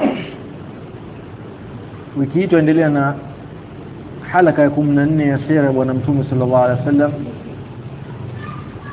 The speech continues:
ambapo katika halaka iliyopita tukataja uadui dhidi ya Mtume swalla sallam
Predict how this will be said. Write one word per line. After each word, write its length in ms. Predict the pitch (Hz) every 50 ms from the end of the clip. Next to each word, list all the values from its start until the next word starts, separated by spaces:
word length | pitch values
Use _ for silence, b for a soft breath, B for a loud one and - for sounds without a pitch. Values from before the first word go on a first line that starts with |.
| - -
ambapo 320 | 131 139 156 160 156 160
katika 280 | 143 143 - - 143 139
halaka 500 | - 165 165 160 156 151 160 156 151 151
iliyopita 720 | 147 139 139 139 139 143 151 175 156 - - 151 151 147 - - - - - - - - - - - - - - - - - - - - - - - - - -
tukataja 720 | 131 120 190 180 - 170 170 170 160 160 165 160 160 165 160 - - - - - - - - - - - -
uadui 680 | 139 131 139 143 139 143 143 147 156 170 175 170 170 160
dhidi 260 | 123 139 156 143 143
ya 60 | 147 143
Mtume 280 | 139 143 160 151 143
swalla 220 | 131 131 127 123 -
sallam 300 | 160 160 165 170 165